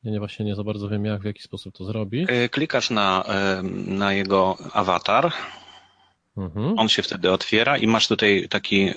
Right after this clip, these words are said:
Speaker 2: H
Speaker 1: H plus.
Speaker 2: plusikiem. Mm-hmm.
Speaker 1: Dobrze. E, dobrze, to chyba już jest, tak?
Speaker 2: No chyba tak. Argentina podcastera. Buonasera.
Speaker 1: <laughs>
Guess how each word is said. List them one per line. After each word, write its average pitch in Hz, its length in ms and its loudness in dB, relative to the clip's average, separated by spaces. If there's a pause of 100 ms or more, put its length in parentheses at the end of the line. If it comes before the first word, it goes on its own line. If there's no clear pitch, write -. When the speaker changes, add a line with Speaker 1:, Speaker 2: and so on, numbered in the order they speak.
(180)
Speaker 2:
H 113 480 2
Speaker 1:
H 123 100 -2
plus. 113 180 0
Speaker 2:
plusikiem. 82 560 0 (120)
Mm-hmm. 135 380 2 (300)
Speaker 1:
Dobrze. 98 260 -10 (2000)
E, 110 500 -8 (1080)
dobrze, 117 420 -6
to 107 120 -12
chyba 113 260 -6
już 101 240 -8
jest, 92 200 -10
tak? - 240 -6
Speaker 2:
No 143 100 4
chyba 82 280 0
tak. - 480 -16 (380)
Argentina 101 640 2
podcastera. 110 840 2 (1300)
Buonasera. 127 680 2 (1300)
Speaker 1:
<laughs> 110 80 0